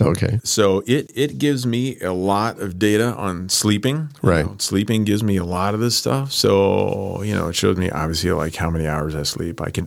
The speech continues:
Speaker 2: I could figure that out if I had to, but
Speaker 1: Right.
Speaker 2: it keeps track of it for me. Movements, heart rate. So as you know, a lot of heart rate, movement information, breathing information while you're sleeping, which of course is just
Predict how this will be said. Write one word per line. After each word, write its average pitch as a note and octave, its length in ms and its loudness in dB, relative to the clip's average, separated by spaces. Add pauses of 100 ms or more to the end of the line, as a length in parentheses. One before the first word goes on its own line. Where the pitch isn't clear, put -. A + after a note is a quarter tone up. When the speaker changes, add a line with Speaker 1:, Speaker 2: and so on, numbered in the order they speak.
Speaker 2:
I F2 120 -2
could - 240 -2
figure E2 280 0
that D2 220 -4
out D2 160 -4
if D#2 160 -10
I D2 80 -6
had D#2+ 320 -8
to, F2+ 220 -4
but D#3+ 200 2
Speaker 1:
Right. E2+ 280 0
Speaker 2:
it B2 80 -8
keeps G2 240 -2
track E2+ 240 -4
of E2+ 60 -8
it E2 80 -10
for D#2+ 220 -10
me. F2 300 -12
Movements, G2+ 880 2
heart - 400 -2
rate. F2+ 500 0
So F2 540 0
as G2+ 160 0
you A#2 80 2
know, F#2 340 0
a F#2 80 -6
lot F2 140 2
of F2 100 -2
heart - 380 -2
rate, G2 420 0 (120)
movement G2+ 420 2
information, G2 880 0 (320)
breathing G2+ 580 2
information F#2+ 720 2
while F#2+ 100 2
you're F#2 180 0
sleeping, F#2+ 680 -2 (300)
which C#3+ 160 2
of F#2+ 100 2
course F#2+ 380 0
is F#2+ 260 0 (840)
just F#2 220 -4